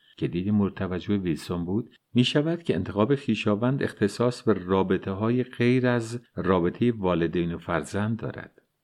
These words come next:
دلیل پس یافتن این نظر نادرست تا حد زیادی تاریخی است. امتیازی که مراقبت والدین از نظر تکامل دارد به قدری آشکار است که لزومی ندارد صبر کنیم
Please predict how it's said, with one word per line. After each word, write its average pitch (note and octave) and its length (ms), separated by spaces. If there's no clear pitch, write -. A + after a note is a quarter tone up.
دلیل E3 300
پس B2+ 380
یافتن A#2+ 340
این C#3 260
نظر A2+ 320
نادرست E2 720
تا B2 160
حد C#3+ 280
زیادی G2 460
تاریخی D2 640
است. - 320
امتیازی F2 480
که A2 120
مراقبت G2+ 460
والدین G2+ 640
از G2+ 260
نظر A#2 320
تکامل A2+ 540
دارد G2+ 360
به C3+ 80
قدری C#3+ 360
آشکار D#2 460
است C#2+ 160
که A#2+ 80
لزومی C3+ 360
ندارد C3+ 260
صبر A#2 520
کنیم C#2+ 340